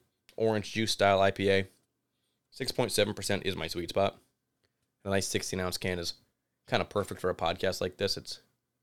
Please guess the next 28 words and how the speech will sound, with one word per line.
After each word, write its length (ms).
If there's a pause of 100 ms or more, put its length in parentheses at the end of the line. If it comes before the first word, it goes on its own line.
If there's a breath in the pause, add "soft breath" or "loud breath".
(120)
the 120
right 220
amount 240
of 60
alcohol 400
to 200 (2500)
get 160
me 80
through 240
a 40
nice 240
episode. 460 (2750 loud breath)
Yeah, 160
it's 120
good. 300 (1400)
Colorado 480
is 80
a 40
place 300
that 80
I 140
kinda 220
just 200
trust 340
to 80
make 280 (800)
good 180
beer. 280